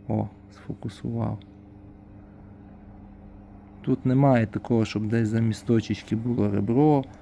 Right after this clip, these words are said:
щоб десь щось не співпадало. Все дуже добре. Людина ідеально зробила майстерно свою роботу.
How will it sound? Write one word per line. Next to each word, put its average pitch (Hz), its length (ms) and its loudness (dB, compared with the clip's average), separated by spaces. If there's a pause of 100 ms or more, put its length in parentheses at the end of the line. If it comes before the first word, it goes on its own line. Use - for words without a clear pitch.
(460)
щоб 107 260 -6
десь 113 180 0
щось - 320 -4
не 110 100 0
співпадало. 123 880 0
Все 131 400 -2
дуже 117 320 -4
добре. 120 540 -2 (260)
Людина 113 640 0 (580)
ідеально 123 600 0
зробила 117 680 0 (1080)
майстерно 117 880 0 (2250)
свою 113 640 -2 (100)
роботу. 110 720 -2